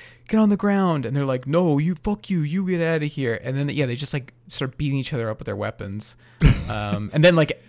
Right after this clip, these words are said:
Speaker 1: police, N Y P D come, and then, and then they're outgunned.
Speaker 2: One other, one other cruiser pulls up, and that's enough
Speaker 1: Yeah.
Speaker 2: to make them
Speaker 1: Yeah.
Speaker 2: give up. Uh,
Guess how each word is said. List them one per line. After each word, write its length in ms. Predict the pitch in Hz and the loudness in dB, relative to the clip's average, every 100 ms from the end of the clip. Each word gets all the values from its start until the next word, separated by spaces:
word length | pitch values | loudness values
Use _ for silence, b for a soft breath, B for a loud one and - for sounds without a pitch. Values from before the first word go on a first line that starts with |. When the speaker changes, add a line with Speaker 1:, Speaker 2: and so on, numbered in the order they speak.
| 151 | -6
Speaker 1:
police, 380 | 147 139 127 - | -2 -2 -4 -4
N 140 | 143 | -4
Y 100 | 135 | -2
P 160 | 123 135 | -2 -6
D 180 | 117 107 | -6 -8
come, 360 | - 98 98 | -8 -10 -10
and 100 | 101 | -10
then, 140 | 98 85 | -10 -10
and 100 | 104 | -10
then 160 | 101 | -10
they're 140 | 98 98 | -10 -10
outgunned. 540 | 104 110 98 92 117 - | -10 -10 -10 -10 -12 -14
Speaker 2:
One 260 | 170 139 143 | -6 -2 0
other, 240 | 143 131 | 0 0
one 200 | 131 131 | 0 0
other 160 | 131 123 | 2 0
cruiser 340 | - 127 113 | 0 0 0
pulls 300 | 110 104 98 | 0 0 0
up, 200 | 104 104 - | -4 -4 -2
and 180 | 123 110 | -2 0
that's 240 | 107 - 107 | -2 -2 -4
enough 160 | 101 | -4
Speaker 1:
Yeah. 80 | 120 | -2
Speaker 2:
to 60 | 104 | -4
make 160 | 101 | -4
them 340 | 104 101 101 - _ - | -6 -6 -8 -12 _ -12
Speaker 1:
Yeah. 220 | 101 87 | -12 -6
Speaker 2:
give 120 | 135 113 | -4 -2
up. 240 | 107 - - - | -2 -4 -10 -12
Uh, 200 | 90 - | -18 -16